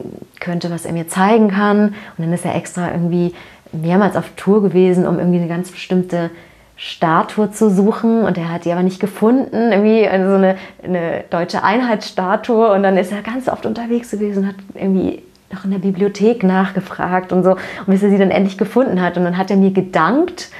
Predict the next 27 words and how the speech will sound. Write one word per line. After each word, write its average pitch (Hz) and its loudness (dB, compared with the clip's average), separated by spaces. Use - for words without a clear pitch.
dass 196 0
ich 214 0
ihn 233 2
ja 220 0
so 208 2
mit 190 4
diesem 190 4
Thema 202 2
irgendwie 175 2
so, 160 0
dass, 185 -4
dass 185 -4
er 180 0
jetzt 185 0
sich 196 0
wieder 196 4
mit 185 4
diesem 190 2
Thema 190 2
so 156 -2
doll 160 0
auch 147 -2
beschäftigt - -12
hat. - -10
Es - -12
hat 196 -2
viele, 277 2